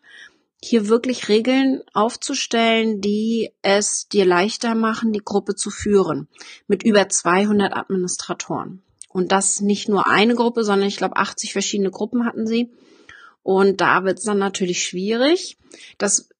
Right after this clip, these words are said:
möchte ich jetzt aber auch für uns auf einen kleineren Rahmen übersetzen können. Und ich hab eben grad schon ein paar Tipps gegeben, was wir machen können. Zum einen die Regeln erstellen. Die müssen kurz sein und knackig.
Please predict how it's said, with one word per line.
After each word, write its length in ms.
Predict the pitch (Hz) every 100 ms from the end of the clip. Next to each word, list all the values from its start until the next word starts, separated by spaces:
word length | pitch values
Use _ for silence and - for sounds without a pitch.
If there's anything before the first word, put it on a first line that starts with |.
| -
möchte 380 | 214 254 294 269
ich 120 | 262
jetzt 200 | 240 240
aber 280 | 220 208 120
auch 100 | 190
für 200 | - 185
uns 520 | 196 254 359 - - -
auf 260 | 214 233
einen 240 | 226 226 226
kleineren 720 | - 226 240 269 247 208 196
Rahmen 720 | 185 185 185 196 180 160 - _ - _ -
übersetzen 640 | 214 196 180 170 - 190
können. 340 | - 226 269 247
Und 160 | 226
ich 100 | -
hab 160 | 214 -
eben 240 | 220 240
grad 240 | - 202 -
schon 160 | 202
ein 140 | 175 185
paar 140 | 185
Tipps 280 | 190 - -
gegeben, 360 | 175 180 208
was 160 | 202 -
wir 80 | 175
machen 300 | 160 - 202
können. 300 | 214 208 220 - - _ _ _ -
Zum 180 | - 226
einen 300 | 180 196 220
die 160 | 214 - -
Regeln 360 | 185 214 233 214
erstellen. 680 | 208 - - 208 226 269 294 _
Die 60 | 196
müssen 320 | 202 240 262
kurz 340 | - 269 262 -
sein 280 | 262 269
und 100 | 247
knackig. 560 | - 240 233 262 269